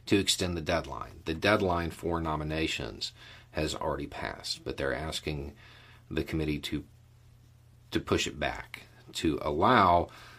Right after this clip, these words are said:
Zelensky to be nominated. Um, that seems like a really odd move to me. Um, this is mainly a symbolic gesture.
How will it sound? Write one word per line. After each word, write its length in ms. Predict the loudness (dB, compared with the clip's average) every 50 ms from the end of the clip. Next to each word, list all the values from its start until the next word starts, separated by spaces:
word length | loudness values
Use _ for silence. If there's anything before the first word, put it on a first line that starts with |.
| -20 -14 -8
Zelensky 800 | -4 -2 0 0 0 0 0 0 0 0 0 0 -2 -2 -2
to 100 | -4 -4
be 140 | -2 -2 -2
nominated. 720 | -2 -2 -4 -4 -6 -8 -8 -10 -12 -14 -14 -16 -20 -20 -20 -20 -20 -20 _ -20 -20 -20 -20 -20 -20 -20 -20 -20 -20 -20 -20 -20 -20 -20 -20 -20 -18 -10 -4
Um, 580 | 0 2 2 2 2 0 -2 -6 -10 -12 -16 -20 -20 -20 -20 -20 -20 -20 -20 -20 -20 _ _ _ -20 -20 -20 _ -20 _ _ _ -20 -20 -20 -20 -20 -20 -20 -12 -6 4
that 320 | 8 8 8 8 8 4
seems 340 | 4 4 4 6 6 4 6
like 240 | 6 6 8 8 6
a 60 | 4
really 340 | 4 4 4 4 4 2 0
odd 380 | 0 0 0 0 0 -2 -4
move 640 | -6 -4 -2 -2 0 2 2 0 0 -2 -6 -12 -16 -16 -20 -20 -20 -20 -20 -20 -14 -4
to 100 | -2 0
me. 300 | 2 2 0 -2 -4 -8 -12 -16 -20 -20 -20 -20 -20 -20 -20 -20 -20 -20 -20 -16 -14
Um, 240 | -14 -12 -12 -12 -12
this 300 | -6 0 2 2 4 4
is 220 | 2 2 2 0 -2
mainly 480 | -2 0 0 0 0 0 0 0 0
a 40 | 0
symbolic 540 | 0 0 -2 -2 0 0 0 0 -2 -4 -6
gesture. 500 | -10 -10 -10 -10 -12 -12 -12 -14 -14